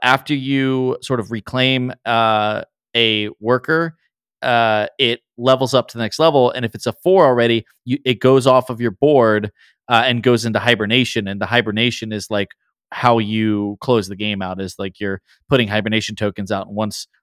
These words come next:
enough, once of the people that are playing enough hibernation tokens have gone down, the game ends.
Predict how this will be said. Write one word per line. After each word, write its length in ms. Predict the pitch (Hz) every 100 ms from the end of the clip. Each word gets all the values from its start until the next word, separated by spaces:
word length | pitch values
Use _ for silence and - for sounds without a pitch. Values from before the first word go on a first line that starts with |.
| -
enough, 400 | 110 123 127 - - 135 _
once 300 | 143 143 139 - 131
of 320 | 127 117 117
the 100 | 127
people 400 | - 160 147 147
that 120 | 131
are 60 | 123
playing 380 | - 127 113 104
enough 200 | 107 107
hibernation 520 | 113 104 104 113 110
tokens 280 | 107 101 95
have 80 | 95
gone 160 | 101 98
down, 220 | 98 98
the 80 | 98
game 200 | 92 90
ends. 280 | 98 80